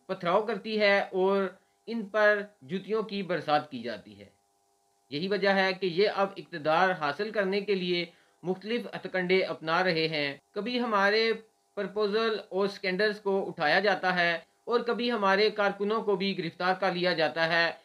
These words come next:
जब इससे भी इनकी बात नहीं बनी तो इन्होंने हमसे बल्ला ही छीन लिया और हमें इलेक्शन के मैदान से ही आउट कर दिया।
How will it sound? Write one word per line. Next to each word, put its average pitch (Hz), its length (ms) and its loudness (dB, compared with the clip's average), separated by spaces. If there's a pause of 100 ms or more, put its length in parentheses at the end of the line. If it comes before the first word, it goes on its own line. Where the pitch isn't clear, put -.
(280)
जब 185 160 -2
इससे 247 240 -4
भी 240 140 -4
इनकी 220 320 -6
बात 196 260 2
नहीं 208 220 0
बनी 202 280 0
तो 196 200 -2
इन्होंने 208 340 0
हमसे 185 400 -2
बल्ला 156 260 2
ही 190 140 2
छीन 170 220 -8
लिया 170 340 -2 (280)
और 226 160 -2
हमें 190 440 0
इलेक्शन 180 440 -4
के 196 180 0
मैदान 165 380 0
से 180 120 -4
ही 156 160 -2
आउट 147 260 -4
कर 117 180 -6
दिया। 95 260 -16